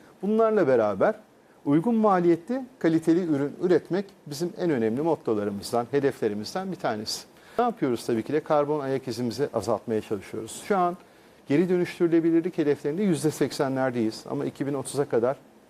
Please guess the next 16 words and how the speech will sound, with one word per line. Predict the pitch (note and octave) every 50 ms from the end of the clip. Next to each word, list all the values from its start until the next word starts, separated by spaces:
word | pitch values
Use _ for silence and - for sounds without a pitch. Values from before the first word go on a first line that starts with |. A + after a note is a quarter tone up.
| - - -
yüzde | B2 A#2+ A2+ G#2+ A#2 B2
yüz | A#2+ C3 C3 - - -
hedefimizi | A#2 G#2 G#2+ - G#2 G2+ F#2+ F2+ A#2 A#2+
sağlamak. | - - B2+ A2 G#2+ F#2+ G2+ G2+ - - - - - - - -
Su | - - G3+ F3+
kaynaklarının | - F3+ D#3 D3+ D3+ C#3+ C#3 - - C#3 C3 C3+ C3 C3+ C3+ - -
düzenli | C3 A#2 B2+ A#2+ A2 A2 G#2+
tüketimi, | - - - - G#2+ - - G#2 G2 G2 G2 - - -
bunların | B2 B2 B2 A#2+ A#2 A#2 A2+
kullanımı, | - - - B2 A#2+ A#2 A2+ G#2+ G#2 G2 G2 - - - - - - _ -
bunların | A#2+ B2+ B2+ B2+ B2+ B2+
gerçekten | A#2+ B2 A#2+ A#2 - - - - A#2
israf | - A2+ - - - B2 A#2 - -
edilmemesi | A#2 A#2 A#2 A2+ G#2+ G#2 G#2 G2+ - - A#2+
için | G#2+ - - D3+ D#3 - - - - - -
bütün | F3+ F#3 F3+ - - C#3+ D3+